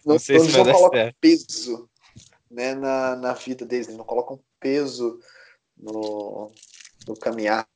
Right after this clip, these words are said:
Speaker 2: no fazer qualquer coisa deles, né? Então eles
Speaker 1: Uhum.
Speaker 2: são mais leves, vamos dizer assim. É, é isso, né? Tipo, é você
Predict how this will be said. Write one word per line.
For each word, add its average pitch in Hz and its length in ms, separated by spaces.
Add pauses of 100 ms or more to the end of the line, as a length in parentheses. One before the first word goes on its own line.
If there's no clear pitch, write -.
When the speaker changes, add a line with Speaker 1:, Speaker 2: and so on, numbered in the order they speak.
Speaker 2:
no 113 80
fazer 120 460
qualquer - 380
coisa 117 380
deles, 110 400
né? 113 160
Então 113 160
eles 127 300
Speaker 1:
Uhum. - 320 (1160)
Speaker 2:
são 117 300
mais 117 340
leves, 127 760 (500)
vamos 107 460
dizer - 200
assim. - 280 (800)
É, 135 800 (460)
é 180 100
isso, 214 520
né? 165 140
Tipo, 160 280
é - 20
você 185 720